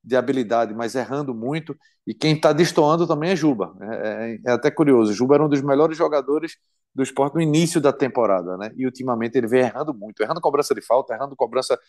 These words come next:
de escanteio. Apesar de taticamente ele tem ajudado bastante,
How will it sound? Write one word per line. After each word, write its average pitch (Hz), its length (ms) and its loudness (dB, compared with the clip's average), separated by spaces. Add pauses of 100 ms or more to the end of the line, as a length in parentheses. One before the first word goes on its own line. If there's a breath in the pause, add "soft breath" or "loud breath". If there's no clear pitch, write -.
(280 soft breath)
de 127 80 -2
escanteio. 123 600 4 (280)
Apesar 127 400 4
de 135 100 -6
taticamente 151 800 -2
ele 127 100 -10
tem 135 140 -10
ajudado 123 420 -2
bastante, 120 760 -4